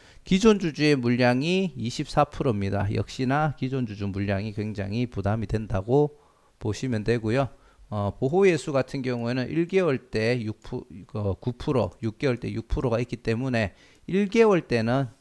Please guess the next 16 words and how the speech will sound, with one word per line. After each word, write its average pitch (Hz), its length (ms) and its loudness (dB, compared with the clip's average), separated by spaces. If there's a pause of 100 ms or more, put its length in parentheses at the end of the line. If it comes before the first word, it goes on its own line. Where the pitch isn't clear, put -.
약간 107 340 -2
물량이 107 520 0
부담된다고 101 760 -6
보시면 104 420 -6
되겠네요. 95 640 -4 (2250)
어, 107 440 -4
그리고, 151 600 8
어, 113 320 -2
일 190 240 4
개월 202 260 6
차, 117 400 2
육 127 180 -4
개월 165 240 2
차 131 140 2
때 117 160 0
보시면은 127 680 0